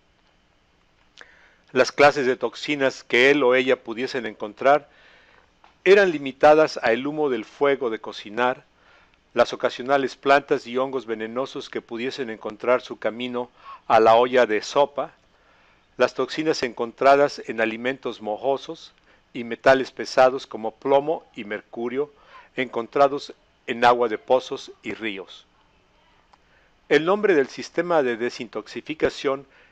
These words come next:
que trata con este tipo de venenos es llamado el proceso de conjugación glutación. Y para el hombre preindustrial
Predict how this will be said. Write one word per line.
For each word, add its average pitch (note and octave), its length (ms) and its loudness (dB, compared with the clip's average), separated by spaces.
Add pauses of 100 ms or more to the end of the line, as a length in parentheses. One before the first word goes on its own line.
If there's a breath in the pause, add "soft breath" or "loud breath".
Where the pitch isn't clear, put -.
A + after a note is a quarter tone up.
(220 soft breath)
que A#2+ 120 -2
trata C#3+ 360 4
con A#2 200 -6
este C3+ 200 -6
tipo C3 320 -6
de A#2 100 -6
venenos A#2+ 640 -8
es C3 180 -2
llamado B2 520 0 (460 soft breath)
el A#2 160 -2
proceso D#3 540 -2
de B2+ 120 -4
conjugación A2 920 -8 (340 soft breath)
glutación. G#2+ 720 -6 (3000 soft breath)
Y C3+ 120 -2
para C3+ 220 6
el C#3 80 4
hombre E3+ 220 2
preindustrial C#3+ 880 0